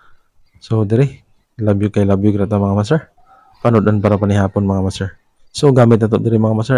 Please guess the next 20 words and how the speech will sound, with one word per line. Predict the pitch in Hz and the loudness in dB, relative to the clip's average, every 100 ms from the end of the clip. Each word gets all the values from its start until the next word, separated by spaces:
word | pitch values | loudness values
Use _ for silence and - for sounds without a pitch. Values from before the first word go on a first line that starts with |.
| 113 | -2
ang | 104 | -4
ako | 104 | -6
nang | 101 104 | -4 -4
giingon | 98 104 104 | -6 -8 -10
nga | - | -6
eight | 113 - | -6 -6
grams | 110 110 110 - | -2 -2 -2 -8
nga, | 113 107 101 101 - _ - - _ 113 | -4 -4 -4 -8 -16 _ -20 -20 _ -4
ah, | 107 104 | -2 -2
paon. | - 139 143 - _ _ 113 | -2 0 0 -2 _ _ -6
Nya, | 110 101 | -2 -2
seven | 104 107 101 | -2 -2 -2
centimeter. | - 101 104 104 151 139 - | -4 -4 -4 -4 -2 -4 -4
Medyo | 113 101 98 | -6 -4 -2
layo-layo | 98 98 101 101 | -2 -2 -4 -4
siya | 104 | -4
labay, | 101 101 104 98 | -2 -2 -2 -2
mga | 98 | -4
master. | 98 - 147 _ _ _ _ _ _ | -6 -8 -10 _ _ _ _ _ _
Nya, | 117 110 104 | -6 -4 -6